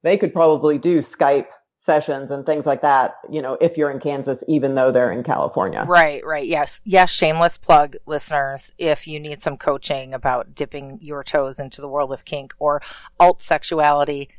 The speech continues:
Speaker 2: talk to us.
Speaker 1: Right. Exactly. Um, you know, but, but if it goes deeper, if, you know, if you're a couple and you're trying to open up and you have a partner that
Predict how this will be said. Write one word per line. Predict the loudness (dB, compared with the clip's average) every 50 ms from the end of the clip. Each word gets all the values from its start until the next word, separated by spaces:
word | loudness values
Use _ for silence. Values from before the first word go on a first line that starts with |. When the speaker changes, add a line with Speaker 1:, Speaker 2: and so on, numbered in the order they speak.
| -20 _ _ _
Speaker 2:
talk | -12 -10 -10 -10
to | -12 -16 -16
us. | -16 -16 -18 _ _ _ _ _ _ 0 2
Speaker 1:
Right. | 4 6 6 6 4 2 0 -8 -18 _ _
Exactly. | -6 -4 0 2 2 2 2 2 0 0 0 -2 -6 -12 -18 _ _ _ _ _ 0
Um, | 0 2 2 2 0 -2 -4 -8 -12 -16 _ _ _ _ -8
you | -2 0
know, | 2 2 2
but, | 2 2 2 0 0 0 0
but | 0 0 0
if | -2 -4
it | -4 -2
goes | -2 -2 -4 -6
deeper, | -8 -10 -10 -6 -4 0 0 2 2 4
if, | 2 2 0 0
you | -4 -6 -6 -4
know, | -4 -4 -4 -4 -4 -2
if | 0 0 0 0
you're | 2 4 4 6 6 6 6 4 4 2 0 -6 _ _ _ -2
a | -2 -2
couple | -2 0 0 0 0 2 4 6 6 8 8 6 6 4 0
and | -2 -4 -4 -4 -4 -4 -4 -4 -4 -6 -6 -2
you're | 0 0 0
trying | 2 0 2 2 2
to | 4
open | 4 2 4 4 2 2
up | 2 2 2 2 0 -2 -4 -4
and | -2 -2 0
you | 0 0
have | 2 2 2
a | 0
partner | 2 2 2 2 2 2 0 -2 -2 -2 -2
that | 0 0 0 2 2 2 0 -2 -2